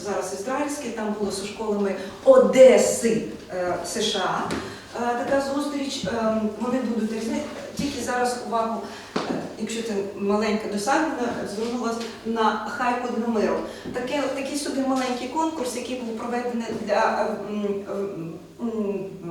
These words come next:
ой, учнів, вивчаючи зарубіжну, зарубіжну літературу. А, але на минулому, в суботу.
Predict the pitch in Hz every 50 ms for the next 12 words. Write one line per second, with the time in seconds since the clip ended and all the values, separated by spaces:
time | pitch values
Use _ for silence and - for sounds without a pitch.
0 | 165 165 160 160 160 160 156 151 - 262 302 302 302 302 294 294 294 294 - -
1 | - - - - - 202 226 220 220 233 233 226 220 220 226 220 220 226 220 214
2 | - - 220 214 214 202 226 220 214 202 202 - 220 226 220 214 202 202 - 220
3 | 226 220 220 220 214 - - - - - - - - - - - - - - 233
4 | 226 220 220 220 - - - - - - - 233 240 254 262 269 262 - - -
5 | - - - 185 233 247 240 247 247 240 240 240 240 233 233 226 226 220 214 214
6 | 196 202 196 - - - - - - - - - - - 170 - - - 240 214
7 | 202 180 165 151 - - -